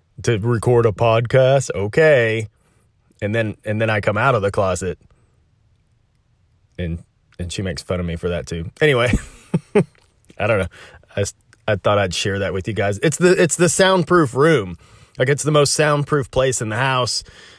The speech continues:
I can lock the cats out. I can lock the dog out.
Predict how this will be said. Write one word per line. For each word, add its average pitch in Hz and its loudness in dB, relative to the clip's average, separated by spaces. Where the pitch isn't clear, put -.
I 117 2
can 117 -2
lock 131 2
the 98 -6
cats 139 -2
out. 123 -2
I 101 -6
can 110 -2
lock 120 2
the - -8
dog 120 2
out. 117 0